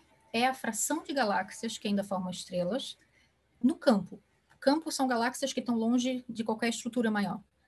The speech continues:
Então, a gente vê que aqui a gente tá duas vezes o raio típico da galáxia, aqui a gente tá uns, ah, do, do, do grupo aglomerado, aqui a gente tá uns quatro ou cinco vezes o raio típico,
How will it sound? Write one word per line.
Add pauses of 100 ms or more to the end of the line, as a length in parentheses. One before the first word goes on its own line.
(440)
Então,
a
gente
vê
que (120)
aqui
a
gente
tá
duas
vezes
o
raio
típico
da
galáxia,
aqui
a
gente
tá
uns,
ah,
do,
do,
do
grupo
aglomerado,
aqui
a
gente
tá
uns
quatro
ou
cinco
vezes
o
raio
típico,